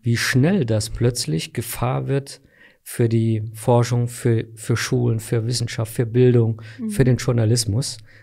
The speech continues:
Speaker 1: Und so wird es in der Industrie auch sein. Also das wird relativ schnell dann plötzlich kommen.
Speaker 2: Mhm.
Speaker 1: Und da muss ich vorbereitet sein. Also, äh, man muss eine digitale Vision erzeugen.
Speaker 2: Mhm.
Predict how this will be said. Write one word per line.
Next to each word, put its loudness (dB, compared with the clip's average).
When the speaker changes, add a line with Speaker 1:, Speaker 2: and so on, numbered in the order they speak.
Speaker 1:
Und -2
so 0
wird 2
es 2
in 0
der 0
Industrie -2
auch -2
sein. -8
Also -4
das 0
wird -2
relativ -2
schnell 4
dann 0
plötzlich -12
kommen. -8
Speaker 2:
Mhm. -6
Speaker 1:
Und -2
da 4
muss 2
ich -4
vorbereitet 0
sein. -8
Also, 0
äh, 0
man 2
muss 2
eine 0
digitale 2
Vision 2
erzeugen. -10
Speaker 2:
Mhm. -4